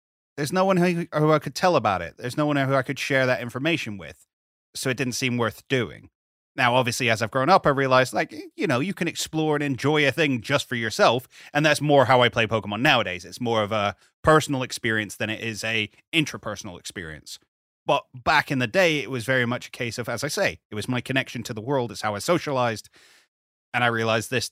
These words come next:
didn't offer that to me. So maybe that's why it just kind of left a bad taste in my mouth.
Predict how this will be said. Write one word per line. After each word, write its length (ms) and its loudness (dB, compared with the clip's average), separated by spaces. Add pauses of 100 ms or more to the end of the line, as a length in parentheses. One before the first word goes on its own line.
(200)
didn't 240 0 (120)
offer 320 0
that 220 -6
to 140 -8
me. 220 -10 (360)
So 560 -2 (500)
maybe 300 4
that's 300 2
why 180 4
it 180 2
just 220 -8
kind 300 -2
of 280 -6 (320)
left 260 -4
a 40 -6
bad 240 2
taste 280 -4
in 60 -4
my 80 -2
mouth. 280 -4